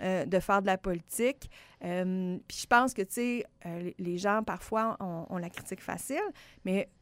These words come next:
tu sais, on est toujours ouvert à, à des idées, à, à des, des bonnes idées, à une discussion constructive, tu sais. Fait que je pense que des fois, au lieu de voir le verre à moitié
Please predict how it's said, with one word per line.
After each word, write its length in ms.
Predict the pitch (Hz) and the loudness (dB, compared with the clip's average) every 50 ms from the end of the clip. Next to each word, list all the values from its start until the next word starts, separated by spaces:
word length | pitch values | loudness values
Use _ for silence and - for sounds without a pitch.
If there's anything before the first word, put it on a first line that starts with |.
| _ _ _ _ | _ _ _ _
tu 80 | - 240 254 254 | -4 -2 -2 -2
sais, 60 | - - _ _ _ _ - | -2 -6 _ _ _ _ 0
on 80 | 196 | 0
est 40 | 196 | 0
toujours 280 | - 269 254 254 302 269 | 2 0 0 0 2 2
ouvert 440 | 247 214 208 202 202 202 196 185 185 - - | 2 4 4 4 4 2 0 -2 -4 -6 -10
à, 280 | 175 170 - - 175 | -10 -10 -6 -6 -6
à 40 | 170 | -4
des 260 | 175 175 190 180 170 175 | -2 0 -2 -2 -2 -4
idées, 560 | 175 - 190 190 190 196 190 196 202 202 - - | -2 0 0 2 2 0 0 0 0 0 -2 -2
à, 680 | 170 170 165 165 160 160 165 165 160 165 160 - - | -4 -6 -6 -4 -4 -4 -4 -4 -4 -4 -6 -6 -6
à 60 | 165 | -6
des, 180 | 165 175 185 - | -6 -6 -8 -4
des 140 | - 180 175 | -2 -2 2
bonnes 300 | 160 208 220 262 269 233 | 6 6 8 8 6 4
idées, 320 | 196 196 185 196 202 202 208 | 0 0 0 0 2 2 2
à 60 | 196 | 2
une 100 | 180 180 | 2 2
discussion 600 | 170 165 - - - - 208 196 202 202 208 208 | 0 -2 -6 -8 -2 0 2 4 4 4 2 0
constructive, 760 | - 208 185 175 - - - _ - - 208 202 196 190 185 | 0 -2 -2 -2 -4 -10 -16 _ -8 -6 -4 -4 -4 -6 -8
tu 60 | - - | -8 -8
sais. 140 | 220 220 - - - - - - _ | -6 -6 -6 -10 -16 -20 -20 -14 _
Fait 120 | - 175 175 | -6 -6 -4
que 260 | - 208 180 175 190 | -2 0 0 0 -2
je 80 | - | -2
pense 220 | - - 214 220 214 | -2 -2 -2 -2 0
que 80 | - | -2
des 180 | 196 175 190 190 | -2 -2 -2 -2
fois, 240 | - - 240 254 - - _ _ - | 0 2 2 2 2 -2 _ _ -4
au 60 | 196 | -4
lieu 140 | 190 175 208 | 0 0 0
de 60 | 196 | 2
voir 180 | 185 220 220 233 | 2 4 4 4
le 120 | 226 208 | 4 4
verre 220 | 190 208 214 214 214 | 4 2 2 2 2
à 60 | 202 | 0
moitié 460 | 190 190 190 190 - - 190 185 175 | -2 -2 -4 -6 -4 -4 -4 -4 -6